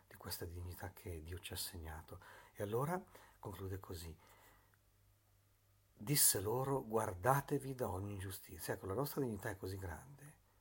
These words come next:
che noi non opereremo bene, non opereremo la giustizia automaticamente, ma attraverso scelte, decisioni,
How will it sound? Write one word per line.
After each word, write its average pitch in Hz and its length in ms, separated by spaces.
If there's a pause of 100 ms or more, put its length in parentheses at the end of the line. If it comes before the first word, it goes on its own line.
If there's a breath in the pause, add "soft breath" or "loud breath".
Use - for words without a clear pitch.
(360 soft breath)
che - 120
noi 127 240
non 123 240
opereremo 104 680
bene, 92 400
non 92 180
opereremo 110 500
la 107 80
giustizia 92 800 (260 loud breath)
automaticamente, 85 1000 (1080 loud breath)
ma - 80
attraverso 123 800
scelte, 104 460
decisioni, 90 720